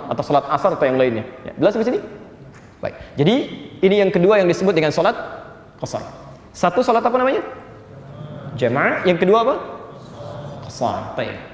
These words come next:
Yang ketiga, ada kondisi yang memaksa Anda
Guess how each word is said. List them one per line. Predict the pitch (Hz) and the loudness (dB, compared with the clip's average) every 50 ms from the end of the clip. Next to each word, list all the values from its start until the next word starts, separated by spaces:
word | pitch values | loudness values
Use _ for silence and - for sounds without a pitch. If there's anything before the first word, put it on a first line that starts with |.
| - - - - - - - | -20 -20 -20 -20 -20 -20 -6
Yang | - 175 160 156 156 165 165 | 0 0 2 2 0 -2 -2
ketiga, | 214 185 143 104 87 92 104 - - - - - - - - - - - - - - - - - | 0 0 0 -2 -4 -6 -8 -10 -12 -16 -18 -18 -20 -20 -20 -20 -20 -20 -20 -20 -20 -12 -4 -2
ada | 156 180 220 220 - - | 0 0 0 -2 -2 0
kondisi | - 196 190 175 165 190 190 - - 196 190 196 214 233 247 - - - | 2 4 6 6 6 4 2 0 2 2 4 4 4 2 0 -2 0 2
yang | 175 170 165 165 160 | 2 4 4 4 2
memaksa | 160 170 196 233 - - - 180 156 | 4 4 2 2 0 -2 -2 0 0
Anda | 143 139 131 110 98 87 101 135 | 0 0 0 0 -2 -2 -2 -2